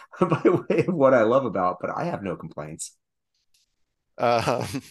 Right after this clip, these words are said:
Speaker 2: <laughs> an alternate feature meaning, uh, well,
Speaker 1: <laughs>
Speaker 2: sort
Speaker 1: Paul
Speaker 2: of
Speaker 1: and Moses plan. <laughs>
Speaker 2: <laughs> Right. Yes. Yes.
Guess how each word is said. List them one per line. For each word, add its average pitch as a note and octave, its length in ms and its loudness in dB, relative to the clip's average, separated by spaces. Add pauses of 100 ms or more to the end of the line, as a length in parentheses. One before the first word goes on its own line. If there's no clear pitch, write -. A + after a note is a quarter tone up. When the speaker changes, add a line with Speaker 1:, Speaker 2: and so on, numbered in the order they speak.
(160)
Speaker 2:
<laughs> - 360 -20
an A#2+ 140 2
alternate A#2 360 0
feature A#2+ 340 -2
meaning, G2+ 420 0
uh, F2 300 2 (1200)
well, A#2+ 260 6
Speaker 1:
<laughs> - 40 2
Speaker 2:
sort A#2+ 160 4
Speaker 1:
Paul A3 160 8
Speaker 2:
of D#3+ 60 6
Speaker 1:
and F3 80 4
Moses F#3 320 4
plan. A2+ 680 -4
<laughs> - 60 -20 (200)
Speaker 2:
<laughs> G#2+ 140 -6
Right. A#2 580 0 (120)
Yes. - 420 -2 (100)
Yes. - 380 -12